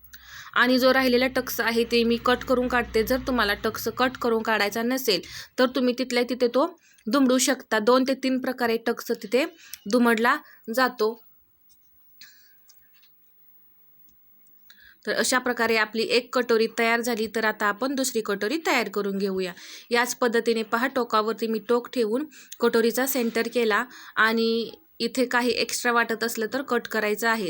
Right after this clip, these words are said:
तर मला इथे काही एक्स्ट्रा वाटत नाहीये, तर मी लगेच टक्सची रुंदी पहा दीड इंच आणि उंचीला मी तीन इंच घेतलेलं आहे.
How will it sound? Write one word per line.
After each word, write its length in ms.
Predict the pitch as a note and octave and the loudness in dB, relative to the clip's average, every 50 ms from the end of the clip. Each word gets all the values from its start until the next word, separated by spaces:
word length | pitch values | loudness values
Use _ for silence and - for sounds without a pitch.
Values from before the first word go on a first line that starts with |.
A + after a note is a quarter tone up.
| D#3 - | -4 -2
तर 100 | A#3 A#3+ | -2 -2
मला 200 | A#3 A#3 A#3 A#3+ | 0 0 0 0
इथे 220 | A#3+ A#3+ A#3+ - A#3+ | 0 -2 -2 -4 -6
काही 220 | B3 A#3+ A#3+ A#3 - | -2 -2 0 0 0
एक्स्ट्रा 380 | - A3+ - - - - A#3+ | -2 -4 -6 -6 -6 -4 -2
वाटत 360 | A#3 A#3 A#3 A3+ A#3 A#3 A#3 | 0 0 0 0 -2 -4 -6
नाहीये, 440 | A#3+ A#3+ A#3+ B3 B3+ A#3+ A3 A3 C4 D4+ - - - - - - - - - - | -4 -4 -4 -2 -2 -2 -2 -2 -4 -6 -10 -16 -20 -20 -16 -12 -12 -6 -2 0
तर 80 | A#3 | 2
मी 180 | A3+ A#3+ B3 A#3+ | 2 4 4 4
लगेच 380 | B3 A#3+ A#3+ B3+ C#4+ B3+ - - _ _ _ _ _ - | 4 4 2 2 0 0 -4 -10 _ _ _ _ _ 0
टक्सची 420 | B3+ A#3+ - - C4 B3 B3+ B3+ | 0 0 0 0 0 0 2 2
रुंदी 380 | B3 C4 B3+ C4+ B3+ A#3+ C4 D#4+ F#4+ - - _ _ _ _ _ _ _ - | 2 2 2 2 2 2 0 -2 -2 -8 -16 _ _ _ _ _ _ _ -2
पहा 180 | A#3 A#3 B3 A#3 | 0 0 0 0
दीड 260 | G3+ A#3+ A#3+ A#3+ A#3 | 0 0 0 0 2
इंच 240 | A#3+ A#3 A#3 - B3+ | 0 0 0 0 0
आणि 440 | C4+ B3 - - G#3 G#3+ A3+ A#3+ B3 | -2 0 0 0 0 0 0 -2 0
उंचीला 360 | B3 A#3+ A#3 A#3 - A#3+ A#3+ | 0 0 -2 -2 -2 -2 -2
मी 160 | A#3+ C4 D4+ F4 F4+ - - - _ _ _ _ _ - | -2 -2 -2 -4 -6 -10 -16 -20 _ _ _ _ _ 0
तीन 160 | C4+ C4 C4 | 2 4 4
इंच 200 | B3+ B3 A#3+ B3+ | 4 2 2 0
घेतलेलं 400 | A#3+ A#3 B3+ B3 - A#3 A#3 A3+ | 0 0 -2 -2 0 0 0 0
आहे. 160 | A3 A3+ A3+ | 0 -2 -2